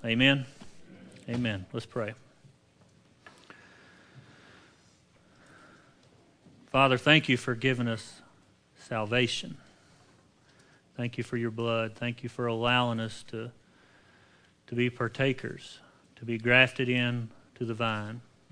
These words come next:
We ask you, God, that you would show us the way that we can live and make right choices, and we can draw closer to you,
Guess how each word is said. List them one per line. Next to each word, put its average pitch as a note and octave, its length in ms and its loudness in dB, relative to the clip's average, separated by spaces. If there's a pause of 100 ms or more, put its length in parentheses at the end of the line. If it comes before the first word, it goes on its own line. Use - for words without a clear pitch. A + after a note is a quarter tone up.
(760)
We B2 60 -2
ask A#2+ 200 -2
you, B2 80 0
God, A#2+ 300 6
that A#2+ 220 -2
you B2+ 100 4
would A2 260 -2 (1700)
show D#3+ 340 8
us D#3+ 180 8
the C#3 100 2
way C3+ 460 8 (320)
that C3 160 -2
we D3+ 240 8
can C3+ 260 2
live B2+ 460 2 (460)
and B2 180 0
make C3+ 240 6
right C3+ 300 6
choices, B2 720 0 (380)
and A#2 100 0
we B2 140 2
can A#2+ 160 0
draw A#2+ 240 6
closer B2+ 440 2
to A#2 80 0
you, A2+ 380 2